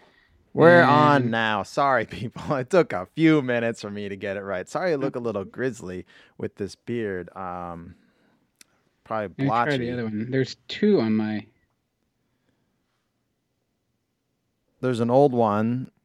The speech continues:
Speaker 1: Uh, there's, no, there's live now. It's live now. Let's, all right. It's, it's working. I, I verified it's working.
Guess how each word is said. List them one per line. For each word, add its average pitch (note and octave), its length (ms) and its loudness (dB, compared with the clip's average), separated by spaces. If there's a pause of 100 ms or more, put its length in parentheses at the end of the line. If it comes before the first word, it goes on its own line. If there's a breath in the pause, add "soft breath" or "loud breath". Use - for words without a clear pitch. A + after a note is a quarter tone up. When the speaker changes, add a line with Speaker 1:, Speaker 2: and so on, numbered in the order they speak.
(100)
Speaker 1:
Uh, G2 1000 -2
there's, A#2+ 140 0
no, D#3 180 0
there's A2+ 240 -4
live C#3+ 240 0
now. C#3+ 360 -4
It's - 100 -20
live A2 200 -8
now. F#2+ 200 -2
Let's, - 260 -4
all B2 80 0
right. G2+ 260 0
It's, A2+ 240 -4
it's C#3 200 0
working. A#2+ 420 2
I, G#2 160 -2 (100)
I G#2+ 200 0
verified G2 560 0
it's - 160 -12
working. F2 420 -8